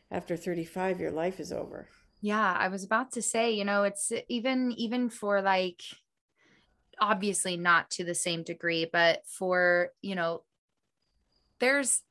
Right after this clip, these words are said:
Speaker 2: I mean, I feel like until The Prom came out, that musical, that recent musical, there wasn't, like,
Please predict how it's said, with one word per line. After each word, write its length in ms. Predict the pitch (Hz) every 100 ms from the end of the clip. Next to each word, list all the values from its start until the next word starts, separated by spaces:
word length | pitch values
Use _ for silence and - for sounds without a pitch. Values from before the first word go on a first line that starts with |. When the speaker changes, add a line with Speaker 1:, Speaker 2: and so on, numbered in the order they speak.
| _ _ _ _
Speaker 2:
I 80 | 220
mean, 140 | 240 233
I 80 |
feel 220 | 220 339 415
like 240 | 220 -
until 360 | 214 208 262 226
The 100 | 180
Prom 720 | - - 214 247 175 170 170 175 _ _ -
came 220 | 196 170
out, 260 | 147 165 -
that 180 | 151
musical, 680 | 180 175 175 175 160 160 160 -
that 200 | 160 170
recent 380 | 170 170 170
musical, 500 | 180 180 185 180 160
there 180 | 170 190
wasn't, 440 | 196 220 214 175 - _ _ _ _ _ _ _ _ _ _ _ _ _ _ _ _
like, 300 | 196 180